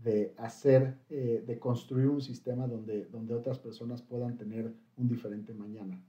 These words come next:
Pero el emprendimiento y el emprendimiento social es un privilegio. No todo mundo tiene la oportunidad de no pagarse un sueldo por quién sabe cuánto tiempo, de arriesgar todo, de tomarse un shot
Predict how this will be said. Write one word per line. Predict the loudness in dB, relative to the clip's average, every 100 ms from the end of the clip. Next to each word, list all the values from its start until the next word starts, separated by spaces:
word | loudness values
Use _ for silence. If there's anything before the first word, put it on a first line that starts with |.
| _
Pero | 6 8 8 2
el | 0 2
emprendimiento | 2 0 0 2 2 0 -2
y |
el | -2
emprendimiento | -6 -8 -4 -4
social | -4 -12 -14 -14
es | -12
un | -10
privilegio. | -8 -10 -10 -14 -18 _
No | -4 6
todo | 8 8
mundo | 8 6 6 6 2 -8 _ _ _
tiene | 8 10 10 8
la | 0
oportunidad | -4 -8 -8 -6 -6 -2 -4 -4 -12 _ _
de | 0
no | 2 2
pagarse | 0 0 -4
un | -10
sueldo | -6 -4 -4 -6
por | -10
quién | -12 -10
sabe | -8 -8
cuánto | -10 -12 -14
tiempo, | -10 -8 -8 -10
de | -8
arriesgar | -6 -4 -4 -4 -6 -4
todo, | -4 -4 -6 -10 _ _
de | -4
tomarse | 2 4 6 4 4
un |
shot | 0 6 6 6